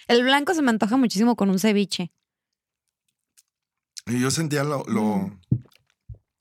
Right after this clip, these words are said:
Speaker 2: lo espumoso, pero no estaba
Speaker 1: El,
Speaker 2: seguro.
Speaker 1: el rosado se me antoja más como con fresitas, con chocolatitos.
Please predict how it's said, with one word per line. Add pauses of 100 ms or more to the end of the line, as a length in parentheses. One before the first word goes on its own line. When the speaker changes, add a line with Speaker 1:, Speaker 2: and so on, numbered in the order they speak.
(140)
Speaker 2:
lo
espumoso,
pero
no
estaba
Speaker 1:
El,
Speaker 2:
seguro.
Speaker 1:
el
rosado
se
me
antoja
más
como
con
fresitas,
con
chocolatitos.